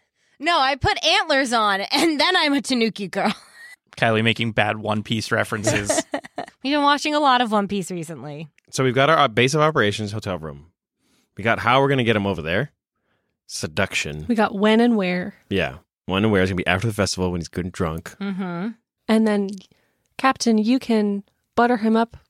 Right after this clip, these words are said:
Speaker 4: by saying how you believe in him and he's gonna be a better warlord.
Speaker 3: Yeah.
Speaker 1: And
Speaker 3: Yeah, like
Speaker 4: et cetera.
Speaker 1: Pierce is present and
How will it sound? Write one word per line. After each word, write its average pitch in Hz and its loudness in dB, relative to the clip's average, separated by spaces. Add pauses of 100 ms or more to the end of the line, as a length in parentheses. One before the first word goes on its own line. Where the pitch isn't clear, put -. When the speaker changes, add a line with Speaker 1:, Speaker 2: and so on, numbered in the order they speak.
Speaker 4:
by 202 0
saying 220 0
how 202 -2
you 233 2
believe 220 2
in 220 2
him 226 2
and 196 0
he's 226 2
gonna 220 2
be 214 2
a 202 0
better 202 0
warlord. 208 -2
Speaker 3:
Yeah. 165 -6 (160)
Speaker 1:
And - 0
Speaker 3:
Yeah, 120 6
like - 4
Speaker 4:
et 214 4
cetera. 190 0
Speaker 1:
Pierce 185 -8
is 185 -10
present 190 -10
and 151 -14